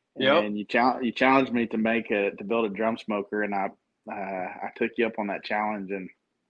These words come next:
Speaker 2: uh, I still have that same number one drum smoker at the shop, and
Speaker 1: That's awesome.
Speaker 2: um, it still runs like a champ, and got eighteen hours of cook time. My first cook in that,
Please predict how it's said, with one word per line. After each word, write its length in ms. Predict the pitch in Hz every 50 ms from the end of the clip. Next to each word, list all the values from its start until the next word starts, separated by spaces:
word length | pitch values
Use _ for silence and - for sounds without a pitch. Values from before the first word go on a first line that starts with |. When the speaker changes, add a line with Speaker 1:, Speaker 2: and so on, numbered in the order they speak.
| _ _ _ _ _ - - - 110
Speaker 2:
uh, 240 | 107 101 95 95 92 87 - -
I 40 | 110
still 260 | - - - 110 101
have 220 | 110 110 110 110 110
that 300 | 110 110 - - - -
same 440 | - 113 113 113 110 110 110 113 - _ _ _
number 260 | 113 107 107 107 113 110
one 260 | 113 117 117 117 113
drum 200 | 107 117 113 110
smoker 320 | - - 107 104 98 110 107
at 100 | 101 -
the 80 | -
shop, 340 | - - 107 98 101 - -
and 160 | 98 98 95 - _ _ _ _ _ _ _ -
Speaker 1:
That's 220 | 147 151 147 - 131
awesome. 360 | 127 131 135 101 95 95 98 92
Speaker 2:
um, 160 | 90 90 95 - - _ _ _ _ _ _ _ _ _
it 200 | 110 110 107 -
still 600 | - - - 110 113 113 117 117 113 120 120 - _ _ -
runs 440 | 104 113 117 123 123 123 123 117 117
like 260 | 120 113 117 117 - 123
a 60 | 113 - _ _ _ _ _
champ, 320 | - 131 131 127 104 87 95
and 180 | 95 95 107 - - _ _ _ _ 90 101 -
got 160 | 127 120 110
eighteen 360 | 120 131 123 113 - 131 127 123
hours 260 | 123 127 127 117 110
of 80 | -
cook 220 | - 139 131 - -
time. 280 | - 120 117 123 127
My 120 | 117 107 101 -
first 360 | 120 120 117 - - - -
cook 240 | - 127 127 120 - - _ _ _ _ _ _ -
in 100 | 123 117
that, 120 | 110 -